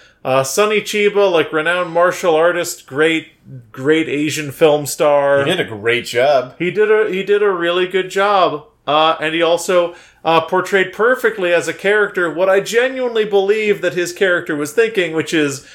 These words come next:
Speaker 1: when Sean Boswell comes in requesting a race, uh, and it's, like, a loser leaves town match, he's like, "That sounds like a fun Sunday, fuck it."
Speaker 2: <laughs> Yeah, yeah, he's just like,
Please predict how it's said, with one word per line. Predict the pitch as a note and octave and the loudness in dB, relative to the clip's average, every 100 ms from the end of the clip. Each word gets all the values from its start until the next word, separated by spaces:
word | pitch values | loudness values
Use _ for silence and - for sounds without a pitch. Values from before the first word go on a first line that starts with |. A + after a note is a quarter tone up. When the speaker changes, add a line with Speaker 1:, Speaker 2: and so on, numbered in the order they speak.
| - | -10
Speaker 1:
when | D#3+ E3 | -4 -4
Sean | - G3 F#3+ | 2 2 2
Boswell | F#3 F3 D#3+ E3+ | 2 2 2 -2
comes | E3 F3 D3 | -2 -4 0
in | E3 D3+ D3 _ _ | 0 0 -6 _ _
requesting | D3 D#3 - F3 - E3 C3+ | -6 -6 0 0 0 -4 -4
a | |
race, | C3+ G3+ F#3 F3 - - - - _ - | 0 2 2 -2 -6 -12 -18 -20 _ -4
uh, | C#3+ D3 C#3+ - | 2 4 4 2
and | D3+ D3+ | 0 0
it's, | D3 D3+ | -2 -2
like, | F3 E3 | 0 2
a | D#3+ | 2
loser | C#3+ F3 E3+ F3+ | 2 2 0 -2
leaves | D#3+ E3 C#3+ | -2 -2 -4
town | - E3+ F3+ E3+ | -2 0 0 -2
match, | D3+ D3+ - | -2 -2 -2
he's | E3+ C#3+ | -6 0
like, | E3 D3 - _ _ - | 2 2 -2 _ _ -4
"That | E3 F#3+ | 0 2
sounds | F#3+ D3 | 2 0
like | C3+ B2 | -2 -4
a | |
fun | - C#3 B2+ | -2 -2 -2
Sunday, | - C3+ C3+ D3 D3+ | -4 -4 0 0 0
fuck | F3+ F3 | 0 0
it." | C3 - C3 | -2 -4 -4
Speaker 2:
<laughs> | E3 | -2
Yeah, | C#4 - B3+ G#3 C#4+ A3 | 0 2 0 0 -6 -2
yeah, | A3 D#3+ | 0 2
he's | D3+ | 0
just | E3+ D#3+ | -2 0
like, | D#3 B2 | 0 0